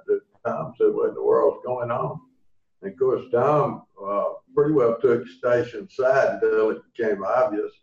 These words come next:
that, that was made up. And, uh, but, uh,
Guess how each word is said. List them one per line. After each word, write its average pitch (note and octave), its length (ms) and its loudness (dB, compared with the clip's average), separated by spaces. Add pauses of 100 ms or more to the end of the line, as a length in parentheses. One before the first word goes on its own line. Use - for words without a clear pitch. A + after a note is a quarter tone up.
(640)
that, G#2+ 340 -2
that G#2 240 -2
was G2+ 180 -4
made G#2 280 -2
up. - 320 -2 (600)
And, - 420 -12
uh, - 220 -8 (800)
but, G2+ 340 -2
uh, G2+ 260 0